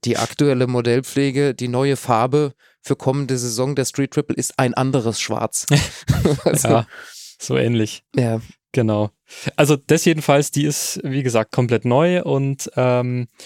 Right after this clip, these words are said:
Speaker 2: mit diesem neuen Motor einhergehend haben wir dann jetzt eben hundert, f-, fangen wir es mal so
Speaker 1: Kriegst
Speaker 2: an.
Speaker 1: du's noch aus dem Stegreif hin,
Speaker 2: Ja, ich
Speaker 1: was
Speaker 2: muss,
Speaker 1: die
Speaker 2: ich,
Speaker 1: Nennleistung
Speaker 2: nein,
Speaker 1: von
Speaker 2: ich muss,
Speaker 1: S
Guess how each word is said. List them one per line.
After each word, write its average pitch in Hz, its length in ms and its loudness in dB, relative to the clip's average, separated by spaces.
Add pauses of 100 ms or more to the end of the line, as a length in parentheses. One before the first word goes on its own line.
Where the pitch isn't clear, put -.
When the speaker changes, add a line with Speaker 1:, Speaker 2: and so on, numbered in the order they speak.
(600)
Speaker 2:
mit 139 300 0
diesem 131 220 0
neuen 127 240 2
Motor 147 320 2
einhergehend 143 680 0
haben 123 140 0
wir 123 80 0
dann 117 140 2
jetzt 113 180 -4
eben 113 400 -4
hundert, - 640 -8 (640)
f-, - 180 -2
fangen 156 200 4
wir 160 80 6
es 139 80 0
mal 131 100 6
so 123 80 4
Speaker 1:
Kriegst 139 140 6
Speaker 2:
an. 120 80 4
Speaker 1:
du's 208 120 4
noch 196 160 4
aus - 200 2
dem 160 80 -2
Stegreif 196 580 2
hin, 226 300 0
Speaker 2:
Ja, 120 180 4
ich 131 80 6
Speaker 1:
was 175 60 4
Speaker 2:
muss, 127 80 2
Speaker 1:
die 165 80 2
Speaker 2:
ich, 165 100 2
Speaker 1:
Nennleistung 190 560 2
Speaker 2:
nein, 117 240 4
Speaker 1:
von 127 80 0
Speaker 2:
ich 143 60 4
muss, 190 160 4
Speaker 1:
S - 140 -2